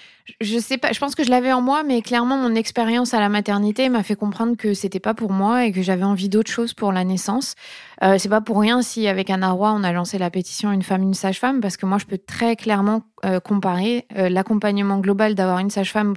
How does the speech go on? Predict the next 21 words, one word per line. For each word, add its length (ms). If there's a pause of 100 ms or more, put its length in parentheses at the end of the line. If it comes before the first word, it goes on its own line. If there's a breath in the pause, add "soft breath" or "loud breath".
tout 120
le 60
temps 120
avec 220
soi 260
ou 80
pas. 240 (640 loud breath)
Et 180
ça 160
change 280
tout. 300
À 160
l'hôpital, 500
euh, 480 (680 loud breath)
j'ai, 220
j'ai, 400
j'ai 160
eu 60
des 100
sages-femmes, 480
euh, 160